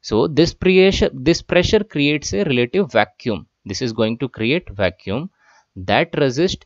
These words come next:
inferior humeral translation caused by the force of gravity. And then again, this is going to lead to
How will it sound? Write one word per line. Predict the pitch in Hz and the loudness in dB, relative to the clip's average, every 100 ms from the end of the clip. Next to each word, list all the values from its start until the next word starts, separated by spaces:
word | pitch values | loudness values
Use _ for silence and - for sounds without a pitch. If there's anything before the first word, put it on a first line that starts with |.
| - | -10
inferior | 110 101 120 117 127 147 160 | -10 -8 -4 -2 0 0 0
humeral | 147 110 110 104 120 131 | -2 -4 -4 0 -2 -2
translation | 110 101 101 98 92 - 90 196 _ _ _ | -4 -4 -4 -4 -4 -4 -6 -8 _ _ _
caused | 104 104 107 101 | 0 2 0 -2
by | 98 87 | -2 -2
the | - | -4
force | - - 92 90 139 | -6 -6 -6 -4 -4
of | 160 - | -4 -2
gravity. | 175 170 151 117 85 - _ _ - | 0 2 0 -2 -8 -10 _ _ -6
And | 98 95 | -4 -4
then | 92 95 | -4 -2
again, | 90 90 104 190 202 | -4 -2 -2 -4 -6
this | 101 95 | -8 -6
is | 113 101 | -6 -4
going | 110 196 | -4 -2
to | 190 | -4
lead | 123 107 101 - | -2 -2 -2 -6
to | 98 110 | -6 -6